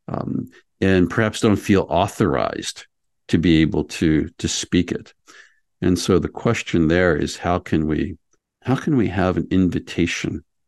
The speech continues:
to, to, uh, to each other for us to be able to speak those particular words? And part of that might be, uh, where we ourselves are willing to do that. In, when there are grievous things on our own hearts,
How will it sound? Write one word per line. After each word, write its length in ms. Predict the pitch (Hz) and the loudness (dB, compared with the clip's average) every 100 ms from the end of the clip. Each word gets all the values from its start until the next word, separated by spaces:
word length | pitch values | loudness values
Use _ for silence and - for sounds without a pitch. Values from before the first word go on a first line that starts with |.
| _ _ _ _ _ | _ _ _ _ _
to, 460 | - 98 85 82 80 _ _ _ _ _ - | 0 4 4 4 0 _ _ _ _ _ -4
to, 160 | 104 | 0
uh, 120 | 85 - - | 0 -2 0
to 100 | - | 4
each 320 | 127 127 - | 4 4 0
other 380 | 113 85 67 - _ _ _ | 0 0 -2 -8 _ _ _
for 200 | _ - | _ 0
us 120 | 87 - | 0 0
to 100 | 82 | 0
be 160 | 85 | 2
able 180 | 82 - | 2 0
to 120 | - | -2
speak 520 | - - - 90 - - | -4 -2 0 0 -4 -10
those 220 | - 50 - | -4 -2 -2
particular 520 | - - - 92 87 | -4 -4 -4 -2 0
words? 420 | 85 101 85 - - - - | 2 2 0 -4 -14 -10 2
And 160 | 117 | 2
part 200 | - 202 | 4 4
of 80 | 330 | 6
that 180 | 101 107 | 4 4
might 240 | 117 131 | 4 4
be, 220 | 127 123 120 - - - _ | 6 6 4 0 -20 -20 _
uh, 260 | - 117 120 | -2 0 2
where 280 | 123 131 123 | 4 6 6
we 300 | 120 147 147 | 6 6 8
ourselves 720 | 147 - 170 - 92 85 - | 6 2 2 2 2 -2 -2
are 160 | - | 2
willing 300 | 107 104 101 | 4 6 4
to 100 | 90 | 0
do 160 | 82 82 | -2 -2
that. 320 | - - - - _ _ _ _ | -4 -8 -10 -20 _ _ _ _
In, 240 | - 107 110 | 0 4 6
when 140 | 113 | 6
there 100 | 107 | 6
are 60 | 95 | 4
grievous 540 | 92 123 147 147 - | 6 6 6 4 2
things 320 | 110 101 87 | 4 4 4
on 100 | 90 | 2
our 100 | 87 | 4
own 220 | 85 85 | 4 2
hearts, 480 | - 90 82 - - | 0 -2 -2 -6 -14